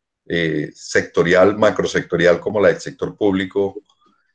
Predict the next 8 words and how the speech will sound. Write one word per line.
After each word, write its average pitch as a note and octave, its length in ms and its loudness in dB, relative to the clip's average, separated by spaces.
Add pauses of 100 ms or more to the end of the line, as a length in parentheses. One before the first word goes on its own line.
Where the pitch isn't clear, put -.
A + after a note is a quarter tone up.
(200)
fue G#2 240 4
incorporar G#2 960 4 (340)
dentro F2+ 420 -8
de F2 60 -4
la F2 140 -6
pasada, G2+ 560 0
eso G2+ 160 -10
fue G#2+ 220 2